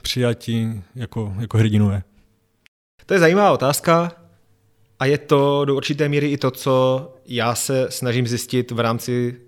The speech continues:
Speaker 2: svojí dizertační práce a snažím se na-, nalézt odpověď právě na tyto otázky a jakým si způsobem zmapovat ten jejich meziválečný život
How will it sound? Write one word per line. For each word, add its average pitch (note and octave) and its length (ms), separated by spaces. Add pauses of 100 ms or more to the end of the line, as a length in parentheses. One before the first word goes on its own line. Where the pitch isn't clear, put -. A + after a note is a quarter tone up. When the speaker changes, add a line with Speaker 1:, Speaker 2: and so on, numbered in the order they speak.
(440)
Speaker 2:
svojí B2 340
dizertační A#2 540
práce A2+ 500 (520)
a - 40
snažím A#2+ 220
se A#2+ 140
na-, A#2 240
nalézt A#2 680 (140)
odpověď B2+ 420
právě A#2 320
na A#2 100
tyto A2 240
otázky A2 680
a G#2+ 300 (420)
jakým A#2+ 220
si A2+ 120
způsobem B2 340
zmapovat A#2 480
ten A2 140
jejich A2 240
meziválečný G#2+ 680
život G#2+ 300